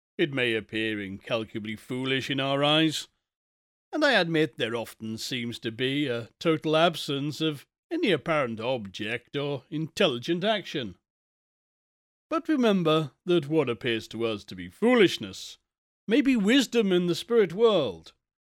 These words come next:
since our unready senses can only catch broken glimpses of what is, I have not the slightest doubt, a coherent whole, if we could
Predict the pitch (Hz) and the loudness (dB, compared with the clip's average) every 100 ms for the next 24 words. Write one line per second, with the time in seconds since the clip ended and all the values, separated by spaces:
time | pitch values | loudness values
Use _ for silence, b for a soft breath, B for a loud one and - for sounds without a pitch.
0 | _ _ - 160 147 151 135 110 - 143 | _ _ -2 0 2 2 4 2 -2 -4
1 | 131 123 113 107 - 151 139 - 85 104 | 0 -2 -2 -6 -2 0 0 -6 -6 -2
2 | 143 156 - 151 147 - _ - 285 247 | 0 -2 -2 -4 -4 -10 _ -6 -4 -4
3 | - 214 185 - - 156 180 175 180 156 | 0 -2 -2 -6 -6 0 2 2 -2 2
4 | 175 185 170 156 127 110 107 117 104 117 | 4 4 0 -4 -2 -4 -4 -8 -4 -4
5 | 113 190 123 127 151 - _ _ _ 143 | 2 4 4 0 -4 -12 _ _ _ -6
6 | 123 123 117 120 113 - 98 98 _ - | -2 0 0 0 -6 -8 -12 -12 _ -8
7 | 151 113 - 98 - 254 127 101 _ _ | -4 -4 -6 -14 -2 0 0 -8 _ _
8 | _ _ - 202 202 - 233 - 269 175 | _ _ 0 0 0 4 4 6 6 6
9 | 170 147 - 247 220 131 90 76 _ _ | 6 -2 0 6 6 6 -2 -12 _ _
10 | 240 135 - _ - 104 - 95 | 0 0 0 _ -12 -10 -8 -10